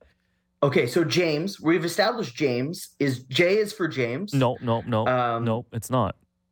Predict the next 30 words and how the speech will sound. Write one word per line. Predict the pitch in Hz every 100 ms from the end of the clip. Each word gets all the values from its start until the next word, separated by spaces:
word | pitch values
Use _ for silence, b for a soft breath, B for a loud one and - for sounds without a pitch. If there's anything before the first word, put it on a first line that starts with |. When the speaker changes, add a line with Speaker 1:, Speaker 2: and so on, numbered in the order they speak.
| _
Speaker 2:
Yeah. | 110 104 92 - _ _ -
Speaker 1:
Okay, | 127 131 -
well, | 139 127
I'm | 127
gonna | 139 131
need | 120 120 117
to | -
know | 113 95
then. | 95 90
What, | 110 -
what | 110 101
is | 80
it? | -
Speaker 2:
No, | 127 104
I'm | 104
just | 117 -
gonna | 123
tell | 98 101
you. | 92 87
So | - 107
his | 120 170
name | 180 165
is | 117
Jeffrey | 131 120 127 110
Atkins, | 104 101 - - -
okay? | 90 101 117
Ja | 101
Rule's | 98 98 95
real | 98 101
name. | -